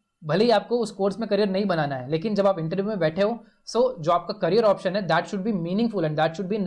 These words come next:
line with the course that you want to pursue, right? वरना इंटरव्यू पैनल को लगे कि भाई कि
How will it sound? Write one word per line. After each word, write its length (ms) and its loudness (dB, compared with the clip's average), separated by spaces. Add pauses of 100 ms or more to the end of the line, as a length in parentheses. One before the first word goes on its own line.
(120)
line 240 -2
with 140 -2
the 80 0 (380)
course 260 2
that 140 2
you 60 -4
want 180 -2
to 100 -6
pursue, 300 -8 (300)
right? 160 0
वरना 260 2 (360)
इंटरव्यू 240 0
पैनल 180 2
को 80 0
लगे 180 2
कि 100 -2
भाई 140 2
कि 120 -6